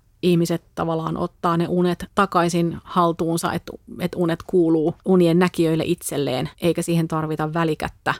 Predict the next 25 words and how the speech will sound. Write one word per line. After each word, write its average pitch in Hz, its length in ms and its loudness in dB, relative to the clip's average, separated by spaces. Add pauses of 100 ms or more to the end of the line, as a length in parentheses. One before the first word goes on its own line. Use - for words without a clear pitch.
tulkitsemaan, 160 760 0 (200)
että, - 360 -4
että 165 220 -2
ennemmin 165 460 2
kuin, 156 260 -2 (180)
kuin 160 180 -2
näitä 156 260 -2
tämmösiä 156 540 -4 (180)
vaikkapa - 360 -2
kansainvälisiä 160 920 0 (160)
symboleita, 165 680 0 (320)
niin 160 340 -2
käytetään 160 540 0
sitä 160 280 -2 (300)
omaa 165 440 2 (160)
niin - 160 -6
kuin 165 260 -4
elämän 170 380 0
kokemusta 170 580 -4 (220)
ja 165 100 2
itsetuntemusta - 840 -6 (200)
niiden 180 280 -4
unien 175 320 0
tulkitsemisen 170 720 -6 (180)
välineenä. 160 540 -6